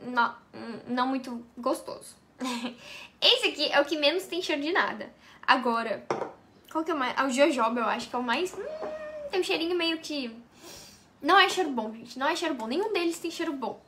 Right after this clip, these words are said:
tá? Você vai pelo benefício, não vai pelo cheiro. Nenhum deles. Então, assim, é o cheiro de óleo mesmo. Então, não é um olhinho, "Ai, que cheiroso."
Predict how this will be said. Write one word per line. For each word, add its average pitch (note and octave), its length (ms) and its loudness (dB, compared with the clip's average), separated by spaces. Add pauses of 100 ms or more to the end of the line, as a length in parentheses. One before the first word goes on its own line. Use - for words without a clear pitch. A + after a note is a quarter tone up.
(140)
tá? - 180 -10
Você - 120 -16
vai B3+ 160 0
pelo C#4 160 -2
benefício, C#4 580 -6
não A#3+ 120 -4
vai C4 140 -4
pelo C#4 160 -2
cheiro. - 280 -10 (340)
Nenhum B3+ 160 -4
deles. - 320 -6 (680)
Então, - 140 -2
assim, C#4 360 -4 (540)
é B3 300 2
o - 180 -6
cheiro C4+ 240 2
de C#4 160 0
óleo B3 280 4
mesmo. - 340 -8 (280)
Então, - 160 -6
não A#3 280 -2
é A#3 280 0
um G#3+ 360 -6
olhinho, B3 380 2
"Ai, E4+ 180 -2
que E4 120 -4
cheiroso." B3+ 480 -4